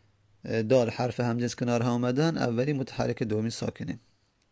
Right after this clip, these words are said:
و اذا اتصل، خب این خوندیم،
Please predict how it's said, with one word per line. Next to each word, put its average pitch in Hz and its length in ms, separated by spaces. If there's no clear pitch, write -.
و 120 100
اذا 143 320
اتصل، 170 840
خب - 220
این 127 180
خوندیم، 135 580